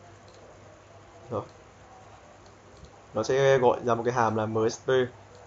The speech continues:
gọi ra một cái lệnh assembly. Nó sẽ gán cái, ờ, top main, top ở main stack này. Tức là cái, ờ, giá trị mình, ờ, vừa nạp vào á, vừa truyền vào, tức là giá trị của cái thanh ghi là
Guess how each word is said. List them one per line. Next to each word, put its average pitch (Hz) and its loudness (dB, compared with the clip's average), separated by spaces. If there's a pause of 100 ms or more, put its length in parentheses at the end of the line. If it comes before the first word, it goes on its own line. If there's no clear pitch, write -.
(420)
gọi 110 0
ra 117 0
một 117 -2
cái 120 2
lệnh - 0
assembly. 123 -4 (400)
Nó 120 -6
sẽ 135 -2
gán 117 4
cái, 156 10
ờ, 147 4 (400)
top 165 10 (240)
main, 135 2 (240)
top 156 10
ở 135 8
main 123 0
stack 151 0
này. 117 -4 (800)
Tức 135 2
là 127 6
cái, 120 4
ờ, 143 4
giá 123 2
trị 143 -8 (120)
mình, 113 -2
ờ, 113 0 (220)
vừa 120 4
nạp 113 4
vào 110 6
á, - 0 (340)
vừa 120 0
truyền 120 2
vào, 113 6
tức 127 6
là 131 6
giá 120 4
trị 123 -2
của 104 2
cái 117 0
thanh 131 -2
ghi 131 -4
là 107 -2